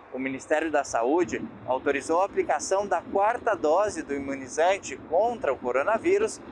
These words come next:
mas somente para pessoas imunossuprimidas. O estado de São Paulo tem cerca de dez milhões de pessoas aptas a tomar a terceira dose,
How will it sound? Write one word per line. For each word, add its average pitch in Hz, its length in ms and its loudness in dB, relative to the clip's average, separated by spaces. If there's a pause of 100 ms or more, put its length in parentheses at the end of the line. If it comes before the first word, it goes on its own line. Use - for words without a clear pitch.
(220)
mas 269 160 2
somente 254 460 -2
para 233 200 0
pessoas 226 760 0
imunossuprimidas. 185 1120 -2 (400)
O 135 100 2
estado 170 460 0
de 156 100 -10
São 220 220 0
Paulo 185 420 4 (240)
tem 135 140 -2
cerca 165 340 0
de 160 140 -4
dez 156 300 2
milhões 165 400 -2
de 165 80 -8
pessoas 180 680 0 (100)
aptas 190 540 0
a 180 100 2
tomar 180 460 2
a 190 80 4
terceira 208 560 2
dose, 156 460 2